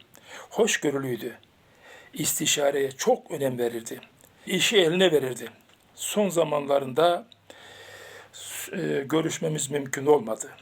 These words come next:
Ancak benden Türk İslam kültürünü yazmamı istemişti. Kitabı üç cilt olarak yazdım ve istediğini yerine getirdim.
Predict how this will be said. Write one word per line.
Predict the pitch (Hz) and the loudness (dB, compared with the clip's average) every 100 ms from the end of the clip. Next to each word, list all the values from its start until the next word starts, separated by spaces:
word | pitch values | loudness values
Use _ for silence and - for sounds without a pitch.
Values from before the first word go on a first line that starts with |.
| - _ - | -20 _ -4
Ancak | 156 139 143 - - _ _ - - - _ _ _ - | -2 2 2 0 -10 _ _ -20 -20 -20 _ _ _ -16
benden | 147 160 190 190 214 208 | 0 2 2 0 -2 -4
Türk | - 226 - | -4 -6 -4
İslam | 165 - 202 202 | -2 2 2 0
kültürünü | - 156 160 156 151 | -6 -8 -6 -4 2
yazmamı | 151 143 143 135 | 2 2 -2 -2
istemişti. | - - 233 - - - _ - _ _ - | -4 -4 -4 -6 -8 -18 _ -20 _ _ -16
Kitabı | - 156 143 143 156 - - | -10 0 2 2 -4 -6 -8
üç | 156 | -6
cilt | - 139 | -6 -4
olarak | 123 131 127 120 | -4 -2 -2 -2
yazdım | 123 127 - 120 - _ - - - | -4 -4 -4 -10 -14 _ -20 -20 -6
ve | 175 | -2
istediğini | - - 156 151 151 139 | -2 -2 -2 -2 -4 0
yerine | 143 139 139 | 2 2 0
getirdim. | 135 110 135 135 | -2 -2 -4 -6